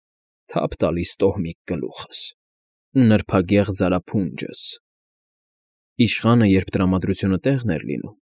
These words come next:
մեկ-մեկ կատակում էր Ֆեոֆանի հետ։ Ֆեոֆանը պատասխանում էր փոքր-ինչ թեքելով գեղեցիկ գլուխը, և առանց ձեռքերն իջեցնելու հազիվ զգալի,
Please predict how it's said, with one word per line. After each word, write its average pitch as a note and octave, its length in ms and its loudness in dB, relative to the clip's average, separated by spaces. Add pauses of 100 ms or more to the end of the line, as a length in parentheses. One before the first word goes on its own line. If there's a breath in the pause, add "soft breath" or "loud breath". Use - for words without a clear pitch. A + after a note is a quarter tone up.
(480)
մեկ-մեկ E3+ 340 -2
կատակում C#3 560 0
էր - 140 -8
Ֆեոֆանի - 500 -6
հետ։ - 300 -14 (920)
Ֆեոֆանը A2+ 480 2
պատասխանում F#2+ 640 0
էր G2 140 -2
փոքր-ինչ G2 420 -4
թեքելով A2+ 560 -2
գեղեցիկ - 420 -6
գլուխը, - 460 -8 (1000)
և G2 200 2
առանց A2+ 300 2
ձեռքերն G#2 440 2
իջեցնելու F#2 600 0 (640)
հազիվ C#3+ 400 2
զգալի, G#2 440 0